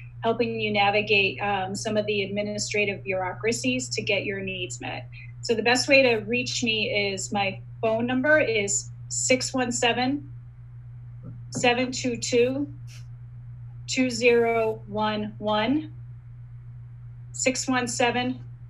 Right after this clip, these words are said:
seven two two, two zero one one. And my staff, Emily Odgers, will be more than happy to, um, help you as much as we possibly can.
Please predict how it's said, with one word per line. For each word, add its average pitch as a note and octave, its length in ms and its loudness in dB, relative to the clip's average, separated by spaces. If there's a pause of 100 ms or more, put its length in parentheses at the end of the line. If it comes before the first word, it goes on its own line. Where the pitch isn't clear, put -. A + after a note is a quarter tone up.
(500)
seven A#3+ 520 0
two B3 260 0
two, A#3+ 480 4 (1000)
two C4+ 400 4
zero A#3 460 6
one G#3+ 380 2
one. G#3+ 260 4
And A3+ 180 -2
my A3 160 4
staff, A3+ 460 4
Emily A#3+ 280 2
Odgers, G#3 520 2
will G#3+ 80 2
be G#3+ 180 -2
more G#3+ 180 4
than G#3+ 120 0
happy G#3 320 0
to, F#3+ 500 -2
um, F#3+ 280 -6
help A3+ 260 -2
you A#3 220 2
as G#3 160 0
much G3+ 180 -2
as G#3 160 -4
we G3+ 100 -2
possibly G3 500 -2
can. G#3+ 440 0